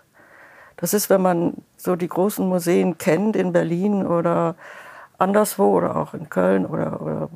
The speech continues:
wo auch immer, da fällt einem das schon auf. Aber was ich, äh, besonders finde, ist, dass es so viele Ansätze gibt,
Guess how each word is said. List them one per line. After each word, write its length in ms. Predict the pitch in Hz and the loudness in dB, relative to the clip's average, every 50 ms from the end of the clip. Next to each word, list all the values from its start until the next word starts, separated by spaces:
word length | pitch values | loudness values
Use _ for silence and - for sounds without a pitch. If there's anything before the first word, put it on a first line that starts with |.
| - | -4
wo 100 | 170 175 | -4 -4
auch 140 | 165 160 - | -4 -2 -4
immer, 260 | - 185 196 214 214 - - - - - - - - - - - _ _ | -4 -2 -2 -2 -4 -6 -12 -20 -20 -20 -20 -20 -20 -20 -20 -20 _ _
da 120 | _ 190 180 | _ -4 -2
fällt 280 | - 202 202 202 214 | 0 2 0 0 2
einem 200 | 226 185 190 196 | 2 0 0 2
das 180 | 180 196 190 - | 2 0 0 -2
schon 200 | - - 202 - | -2 -2 -2 -2
auf. 640 | - - - 214 214 - - - - - - - _ _ _ _ _ _ _ _ _ _ _ _ _ _ _ _ _ _ _ | -2 -2 0 0 0 0 -2 -4 -10 -14 -16 -18 _ _ _ _ _ _ _ _ _ _ _ _ _ _ _ _ _ _ _
Aber 560 | - - 185 190 170 180 180 175 175 175 175 - - _ _ _ _ _ _ _ _ _ - - - _ _ | -4 0 0 2 2 2 2 4 2 0 -2 -4 -10 _ _ _ _ _ _ _ _ _ -20 -20 -20 _ _
was 180 | - 185 190 - | -2 -2 0 0
ich, 340 | 190 175 - - - - _ _ _ _ | -4 -4 -4 -12 -18 -20 _ _ _ _
äh, 340 | 175 175 170 165 160 156 147 - - - - - _ _ _ - - - - _ _ | -8 -6 -6 -6 -6 -8 -10 -12 -16 -20 -20 -20 _ _ _ -20 -20 -20 -20 _ _
besonders 580 | 185 175 160 170 175 196 226 247 247 233 - | -4 0 0 0 0 2 2 0 0 -2 -4
finde, 320 | - - 233 226 226 220 226 | -4 -2 -2 0 0 0 0
ist, 360 | - - 208 208 - - - _ - - - - - - _ _ _ _ _ | -2 -2 -4 -6 -8 -12 -16 _ -20 -20 -20 -20 -20 -20 _ _ _ _ _
dass 240 | _ 190 190 196 - | _ -2 -2 0 -2
es 140 | 190 185 - | -6 -6 -2
so 100 | - 202 | -2 -2
viele 420 | 185 - - 220 220 208 - - | -2 -2 -4 -2 0 0 0 0
Ansätze 640 | - 202 226 262 277 240 208 180 - - - - 170 | 0 0 0 0 0 0 -2 -2 -2 -4 -6 -6 -6
gibt, 520 | 156 - 185 - - _ _ _ - - | -4 -4 -6 -6 -6 _ _ _ -20 -20